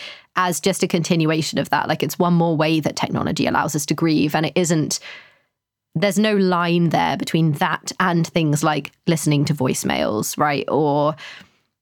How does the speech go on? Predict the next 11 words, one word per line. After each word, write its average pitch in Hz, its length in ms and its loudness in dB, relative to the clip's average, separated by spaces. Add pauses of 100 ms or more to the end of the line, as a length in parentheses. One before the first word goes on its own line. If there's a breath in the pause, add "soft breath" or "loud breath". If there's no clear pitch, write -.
(220)
you 247 140 2
know, 196 200 2
like, 185 280 -2
we've 202 160 2
all 220 140 2
seen 185 580 2 (200)
television 175 480 0
shows 165 520 0
where 165 140 2
someone 175 340 0
has 175 460 0